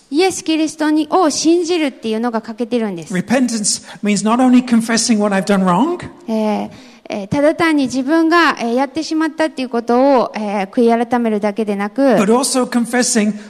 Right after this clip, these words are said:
Speaker 2: the right things that I've done for the wrong reason.
Speaker 1: えー、正しいことをしたけれども、でも間違った理由でやっていた、動機が間違っていたっていうことも謝るんです。
Speaker 2: You see, when someone says this first one,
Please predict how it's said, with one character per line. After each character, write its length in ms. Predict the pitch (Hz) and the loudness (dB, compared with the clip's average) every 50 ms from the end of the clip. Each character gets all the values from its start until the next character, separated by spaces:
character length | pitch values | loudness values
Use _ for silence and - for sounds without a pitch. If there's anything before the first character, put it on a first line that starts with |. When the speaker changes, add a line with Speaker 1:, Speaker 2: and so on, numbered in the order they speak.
| - | -2
Speaker 2:
the 60 | - 190 | -2 0
right 320 | 190 220 247 294 302 294 - | 2 2 2 2 0 -2 -4
things 420 | - 269 262 240 220 220 220 214 | 0 2 4 4 4 4 4 2
that 80 | 208 202 | 0 0
I've 120 | 214 202 | 0 2
done 200 | 220 214 220 220 | 2 0 0 0
for 160 | 214 - 226 | 0 -2 -2
the 60 | 196 196 | 0 0
wrong 320 | 196 226 226 226 233 214 | 2 2 2 2 4 4
reason. 460 | 226 233 226 208 170 180 175 156 - - - - - - - 240 | 4 4 4 2 2 0 -2 -4 -6 -10 -16 -20 -20 -18 -12 -10
Speaker 1:
え 320 | 214 196 196 190 196 196 | -8 -6 -6 -6 -6 -6
ー、 40 | - | -2
正 340 | - 302 294 339 392 381 - | 0 2 4 4 4 4 2
し 20 | |
い 80 | 403 381 | 0 0
こ 140 | - 330 269 | 0 0 0
と 100 | - 285 | 2 0
を 60 | 269 | 0
し 80 | 262 - | 0 0
た 120 | 302 277 | -4 -2
け 140 | 277 277 262 | -2 -2 -2
れ 80 | 262 | 0
ど 100 | 240 269 | 0 0
も、 240 | 262 285 320 302 - - - - - - | 2 4 4 4 2 0 -6 -10 -2 0
で 100 | 330 311 | 2 2
も 80 | 277 | 4
間 140 | 254 277 294 | 2 2 0
違 20 | |
っ 40 | 269 - 403 427 508 508 508 | 0 -2 -2 0 -2 -2 0
た 100 | - 330 | -2 0
理 140 | 269 262 262 | 0 2 2
由 140 | 269 254 | 2 2
で 80 | 240 226 | 2 2
や 140 | 208 208 220 | 0 0 0
っ 20 | |
て 140 | 220 - 240 | -2 -4 -6
い 80 | 233 226 | -4 -2
た、 200 | 214 208 247 - - - 311 254 - | -2 -4 -4 -4 -8 -16 -20 -8 -2
動 200 | 226 339 392 339 | 0 0 0 0
機 120 | 381 392 | -2 -4
が 80 | 370 415 | -6 -6
間 100 | 403 392 | -6 -6
違 40 | 359 - 370 415 415 | -6 -6 -4 -6 -4
っ 20 | 415 | -4
て 100 | - 320 | -4 -6
い 40 | 262 | -2
た 120 | - 311 | -2 -4
っ 40 | 294 | -4
て 120 | 302 285 | -4 -4
い 20 | 277 | -6
う 60 | 269 | -4
こ 100 | 285 277 | -4 -4
と 120 | 285 330 | -4 -4
も 380 | 330 381 392 339 269 - - - | -4 0 0 0 0 0 -2 -4
謝 160 | 208 247 233 | -4 -2 -2
る 260 | 226 226 220 196 175 165 | 0 0 -2 -2 -4 -6
ん 20 | |
で 100 | 160 156 | -8 -10
す。 240 | - 233 - - 226 | -12 -10 -8 -6 -4
Speaker 2:
You 60 | 214 | -2
see, 20 | |
when 80 | 214 202 | 0 0
someone 380 | 190 - - 247 269 269 262 240 | 0 -2 -2 -2 0 0 0 0
says 260 | - - 233 233 - | 0 -2 -4 -4 -4
this 160 | 214 196 - | -4 -4 -4
first 420 | - - 208 220 254 - - - | -4 -4 -6 -4 -6 -6 -6 -6
one, 220 | 269 277 320 381 | -4 -4 -4 -4